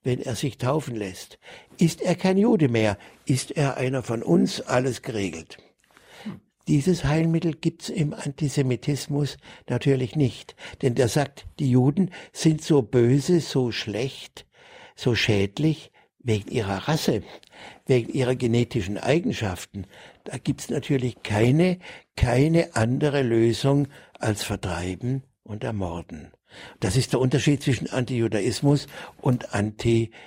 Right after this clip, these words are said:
äh, Semitismus. Inzwischen gibt's noch ein paar, äh, weitere Formen und manche Leute glauben auch, dass jede Form von Is-, von politischer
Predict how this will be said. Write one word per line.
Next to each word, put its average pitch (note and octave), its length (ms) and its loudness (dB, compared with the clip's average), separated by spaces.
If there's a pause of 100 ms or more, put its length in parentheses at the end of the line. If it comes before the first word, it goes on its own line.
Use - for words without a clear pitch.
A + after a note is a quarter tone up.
(140)
äh, A2 260 0 (120)
Semitismus. G2 880 -4 (240)
Inzwischen - 380 0
gibt's - 240 -2
noch A#2 140 0
ein A#2 140 0
paar, G#2+ 300 0 (300)
äh, A#2 180 -2 (140)
weitere A#2+ 640 0 (220)
Formen C3 500 2
und A#2 160 -2
manche A#2 460 0
Leute A2 420 0 (260)
glauben A2 460 2
auch, A#2 240 -2
dass A2 260 -8
jede A2+ 380 0
Form A#2 400 2 (260)
von G#2+ 220 -2
Is-, - 380 0
von A#2 260 0
politischer C3 800 2